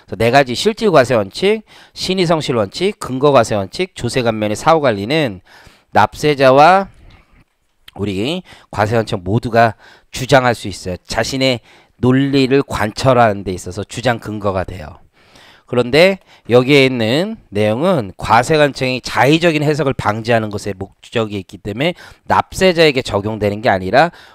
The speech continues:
오로지 과세관청에게만 적용되는 기준이라고 보시면 돼요. 그러면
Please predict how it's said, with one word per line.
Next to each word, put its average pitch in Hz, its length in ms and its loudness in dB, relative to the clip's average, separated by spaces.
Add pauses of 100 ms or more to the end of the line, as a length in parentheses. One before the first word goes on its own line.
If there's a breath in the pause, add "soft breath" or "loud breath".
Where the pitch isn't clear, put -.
오로지 110 560 -2
과세관청에게만 117 1600 -2 (340 loud breath)
적용되는 104 800 -4
기준이라고 98 560 -6
보시면 87 400 -10
돼요. 76 240 -16 (1200 loud breath)
그러면 139 260 2